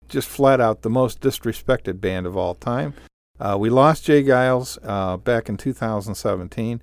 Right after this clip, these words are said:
but the other five members are still with us. I wanna get 'em in, uh, before anything happens to them. Uh, so, uh, that's a band, as far as I'm concerned, uh, absolutely should get in.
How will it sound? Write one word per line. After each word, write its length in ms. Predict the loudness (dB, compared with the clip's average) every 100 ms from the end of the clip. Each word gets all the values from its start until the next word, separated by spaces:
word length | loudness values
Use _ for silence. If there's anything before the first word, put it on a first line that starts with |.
| _ _
but 160 | -4 2
the 100 | 4
other 160 | 4
five 540 | 4 2 2 2 -4 -20 -14
members 460 | 2 4 6 4 2
are 60 |
still 400 | -4 0 6 8
with 200 | 8 4
us. 240 | 0 -8 -14 _ 0
I 200 | 6 8
wanna 240 | 8 4
get 160 | 2 2
'em 160 | 2 2
in, 400 | 2 0 -2 -4
uh, 240 | -2 -2
before 340 | -2 2 2
anything 300 | 2 0 -2
happens 420 | 0 0 -2 -6 -10
to 100 | -12
them. 280 | -12 -12 -16 -16
Uh, 400 | -14 -12 -14 -16 -20 -12
so, 300 | -6 -6 -6 _
uh, 160 | -2 4
that's 240 | 4 4
a 60 | 2
band, 300 | 0 0 0
as 80 | -2
far 220 | 0 0
as 140 | 0
I'm 180 | -4 -6
concerned, 480 | -8 -10 -8 -8 -10 -18 -20 -16
uh, 300 | -12 -10 -12 -16 _ -4
absolutely 460 | -2 -2 -4 -6
should 160 | -8 -14
get 120 | -14
in. 100 | -16